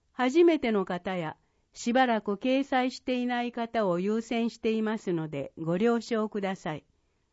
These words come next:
また、投稿の作品、氏名には、必ず振り仮名を添えてください。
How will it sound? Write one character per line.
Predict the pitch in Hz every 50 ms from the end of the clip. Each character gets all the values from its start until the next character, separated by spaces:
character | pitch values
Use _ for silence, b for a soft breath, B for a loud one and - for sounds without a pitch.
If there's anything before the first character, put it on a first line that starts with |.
| _ _ _ _ _ _ _ _ _ _ _ -
ま | 202 202 -
た、 | - 240 226 208 - _ _ _ _ _ _ _ _ _ -
投 | 254 262 285 294 285
稿 | - 285 277 269 262 254
の | 247 240 233
作 | - 254 214 208 - 262 269
品、 | 254 277 262 240 233 - - - - -
氏 | - - - 294 311
名 | 294 262 233 202 180
に | 170 160 160
は、 | 156 143 139 135 _ _ _ _ _ _ _ _ _
必 | - 254 269 285 302 294 285 277 269
ず | 247 269 262 - - _
振 | - 247 262
り | 277 285 277
仮 | 247 269 262
名 | 254 254 247 240
を | 233 226 - - _
添 | - - 196 196 202
え | 208 208
て | 208 196
く | 190 - 180
だ | 175 165 165
さ | - - - 147
い。 | 143